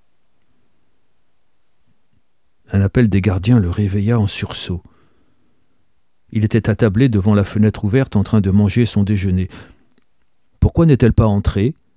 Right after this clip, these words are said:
demanda-t-il. « Elle n'en a pas le droit », dit le plus grand des deux gardiens. « Vous savez bien que vous êtes arrêté. » « Mais pourquoi serais-je donc arrêté ? Et de cette façon, pour comble ? » «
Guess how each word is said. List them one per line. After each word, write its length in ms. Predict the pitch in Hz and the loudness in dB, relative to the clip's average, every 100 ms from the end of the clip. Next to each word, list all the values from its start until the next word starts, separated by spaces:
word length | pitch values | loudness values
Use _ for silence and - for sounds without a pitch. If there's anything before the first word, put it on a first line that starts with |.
| _ | _
demanda-t-il. « 640 | - 92 95 90 - 120 151 _ _ _ _ _ _ _ _ _ _ _ _ _ _ _ _ _ _ _ _ _ _ _ _ _ _ _ _ - | -4 0 0 -2 0 0 -2 _ _ _ _ _ _ _ _ _ _ _ _ _ _ _ _ _ _ _ _ _ _ _ _ _ _ _ _ -4
Elle 280 | 107 110 113 | 0 4 4
n'en 160 | 113 | 4
a 80 | 113 | 2
pas 160 | - 117 | 2 2
le 140 | 123 | 2
droit », 340 | 113 117 92 - | 2 0 -2 -4
dit 160 | - | -2
le 120 | 107 92 | 0 -2
plus 180 | - | -4
grand 220 | 113 120 107 | -2 0 0
des 100 | 107 | 0
deux 160 | 104 | 0
gardiens. « 360 | 104 98 98 101 | 0 -2 -2 -2
Vous 100 | 104 | -2
savez 260 | - 113 | -2 0
bien 220 | 110 127 143 | 0 0 0
que 100 | 117 | 0
vous 220 | 107 110 | 0 -2
êtes 160 | - | -2
arrêté. » « 580 | - - 110 - 127 82 - _ _ _ _ _ _ _ _ _ _ | -4 -2 -4 -4 -6 -6 -14 _ _ _ _ _ _ _ _ _ _
Mais 160 | - 104 | -4 -4
pourquoi 400 | - 139 - 175 | -2 -2 2 2
serais-je 380 | - 127 123 123 | 2 0 0 0
donc 260 | 139 127 - | 0 0 -2
arrêté ? 560 | 110 120 143 - 139 - _ _ _ _ _ _ | -2 -2 -2 0 0 -2 _ _ _ _ _ _
Et 120 | 123 | -6
de 120 | 113 123 | -2 0
cette 240 | - 110 | 0 -2
façon, 400 | - 131 - 175 | -2 0 0 0
pour 280 | - - - | 2 -2 -2
comble ? » « 500 | 135 101 87 82 | -4 -4 -6 -12